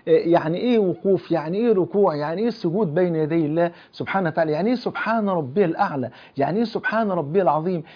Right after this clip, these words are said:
إن أنت تستحضر كل شيء من هذه الصلاة بفضل الله سبحانه وتعالى، فهي الصلة التي بينك وبين الله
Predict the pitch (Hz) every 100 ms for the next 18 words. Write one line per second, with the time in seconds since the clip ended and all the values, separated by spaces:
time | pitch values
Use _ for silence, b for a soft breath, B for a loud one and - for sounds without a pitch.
0 | B 170 254 254 214 180 - 165 - 156
1 | 170 - - 285 262 220 190 - 214 226
2 | 220 151 175 226 175 175 160 196 - 170
3 | - 165 196 196 B B 143 135 214 175
4 | 143 143 165 - - 160 127 120 131 151
5 | 139 B B - 160 196 180 165 - -
6 | 240 190 165 180 165 139 170 170 151 -
7 | 135 135 170 135 123 143 151